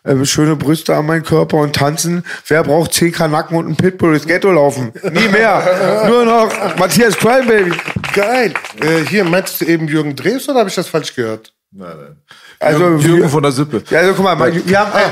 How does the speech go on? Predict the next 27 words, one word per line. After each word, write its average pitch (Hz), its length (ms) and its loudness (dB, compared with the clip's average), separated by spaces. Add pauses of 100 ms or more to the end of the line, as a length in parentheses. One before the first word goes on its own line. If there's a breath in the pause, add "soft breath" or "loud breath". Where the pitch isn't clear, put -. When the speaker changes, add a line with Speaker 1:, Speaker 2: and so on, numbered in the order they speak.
(140)
Speaker 2:
okay. 156 160 -2
Speaker 1:
Belasch 226 280 0
und 196 80 -8
ich 196 140 -4
haben 185 160 0
ein, 175 260 0
ähm, 165 260 0 (340 loud breath)
Projekt 175 480 0 (360 loud breath)
erfunden. 151 600 -2
Speaker 2:
Ja. 143 220 -2 (340)
Speaker 1:
Ja? 170 320 0 (1080 loud breath)
Ich 165 120 0
bin 196 140 0
Matthias 196 420 0
Crime, 170 300 2
ich 156 80 -2
mach 151 140 0
Masari 156 380 0
mit 165 140 -2
den 147 80 -2
Steinen 160 300 2
und 156 40 -4
Party 139 260 2
aus 143 120 2
dem 135 80 -10
Time, 143 220 2
das 151 100 -6